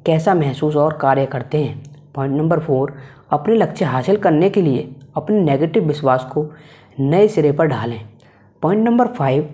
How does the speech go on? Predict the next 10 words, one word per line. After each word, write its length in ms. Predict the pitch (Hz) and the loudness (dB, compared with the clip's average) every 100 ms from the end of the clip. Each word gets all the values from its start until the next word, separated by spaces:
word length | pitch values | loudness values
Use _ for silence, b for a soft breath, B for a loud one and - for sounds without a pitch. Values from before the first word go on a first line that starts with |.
| - | -8
फिसलने 380 | 139 165 175 202 | -2 2 2 2
को 120 | 226 | 0
गिरने 400 | 165 156 147 202 | 0 0 2 4
में 360 | 208 147 - B B 135 | 2 0 -8 B B -2
न 200 | 147 190 | 0 2
बदलने 400 | 160 139 131 120 | 2 0 -2 -4
दें। 1400 | 113 104 - _ _ _ _ _ _ _ _ _ - | -6 -12 -18 _ _ _ _ _ _ _ _ _ -6
स्टेप 320 | 160 - 196 208 | -2 4 4 4
नंबर 220 | 185 180 | 0 0
फ़ाइव, 400 | - 127 123 | 0 0 0